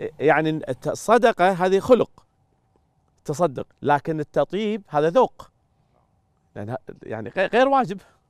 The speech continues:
ولا يأثم الإنسان. فأنا أقصد هذا، إحنا خلال ح-، حكاياتنا من بيوت أمهاتنا، أمهات المؤمنين والحبيب عليه الصلاة والسلام،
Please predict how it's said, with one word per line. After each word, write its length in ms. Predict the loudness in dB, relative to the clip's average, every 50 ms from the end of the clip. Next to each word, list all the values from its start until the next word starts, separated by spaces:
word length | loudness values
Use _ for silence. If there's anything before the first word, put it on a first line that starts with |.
| _ _
ولا 200 | 0 0 2 2
يأثم 300 | 2 0 0 -2 -6 -8
الإنسان. 400 | -8 -10 -12 -10 -8 -8 -8 -10 -12 _ _ _ _ _ _ _ _ _
فأنا 240 | 2 4 4 4 2
أقصد 160 | -2 -6 -6
هذا، 300 | -4 -2 -2 -4 -4 -6
إحنا 160 | -6 -6 -6
خلال 380 | -4 -2 0 2 2 0 0 -4
ح-، 100 | -8 -10
حكاياتنا 800 | -8 -10 -12 -12 -4 0 2 2 4 2 2 0 -4 -8 -8 -8 _ _ _ _ _ _ -8
من 140 | -6 -6 -4
بيوت 300 | -2 -2 -2 -2 -2 -4
أمهاتنا، 500 | -6 -8 -6 -4 -2 -2 -2 -2 -4 -8
أمهات 300 | -8 -8 -8 -8 -8 -10
المؤمنين 380 | -10 -10 -8 -8 -8 -8 -8 -8
والحبيب 460 | -10 -10 -10 -8 -6 -6 -6 -6 -4
عليه 140 | -4 -4 -6
الصلاة 200 | -6 -6 -8 -8
والسلام، 480 | -8 -8 -8 -6 -4 -4 -4 -6 -8